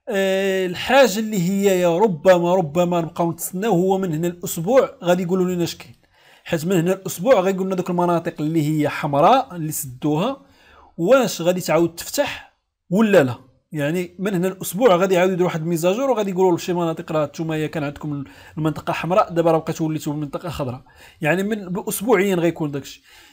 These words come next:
يعني ربما نقدروا نتسناو سيمانة ويقولوا لنا التاريخ، ربما نقدروا نتسناو خمسطاش يوم يقولوا لنا التاريخ ديال فتح المطارات، وربما أننا نتسناو شهر.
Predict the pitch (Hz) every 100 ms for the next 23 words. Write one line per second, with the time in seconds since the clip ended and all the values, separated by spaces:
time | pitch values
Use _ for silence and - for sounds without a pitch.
0 | - 214 262 277 190 247 233 240 240 226
1 | - 220 214 208 185 - 208 208 190 180
2 | 180 196 202 185 175 - 175 269 233 233
3 | 226 233 226 220 220 - 208 196 196 160
4 | 165 - _ - 240 - 214 202 190 180
5 | 180 180 175 185 175 170 165 160 170 170
6 | 180 233 254 - _ - _ - 240 220
7 | 269 285 262 285 277 - 240 254 - 135
8 | -